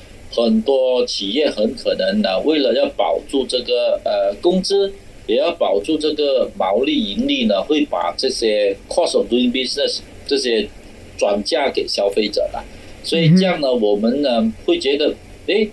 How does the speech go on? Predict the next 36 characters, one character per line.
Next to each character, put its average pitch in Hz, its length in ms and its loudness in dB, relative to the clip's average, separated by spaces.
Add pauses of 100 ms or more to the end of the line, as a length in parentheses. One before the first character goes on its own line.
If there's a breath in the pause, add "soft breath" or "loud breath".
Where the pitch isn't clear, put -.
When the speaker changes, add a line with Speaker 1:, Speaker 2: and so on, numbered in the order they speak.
(100)
Speaker 1:
我 208 100 2
们 202 200 2
也 110 200 2
制 - 200 -4
止 - 140 -6
不 135 140 0
到 131 200 2
这 135 140 0
个 135 240 2
通 117 220 -2
货 123 180 2
膨 92 160 -8
胀， 101 180 0 (360 loud breath)
反 104 260 0
而 117 220 2
呢， 104 340 0
它 113 340 -2
会 123 540 -2
呢， 95 100 -2 (600)
呃， 98 240 0
使 - 240 -4
到 131 140 2
我 107 140 2
们 104 140 0
的， 117 80 2
呃， 92 680 0 (160)
呃， 101 200 0
物 101 160 2
品 - 140 -8
的 95 100 -4
价 117 240 0
格 - 160 -2
会 - 120 -2
更 - 160 -2 (100)
高 - 120 -2 (140)
了。 - 80 -12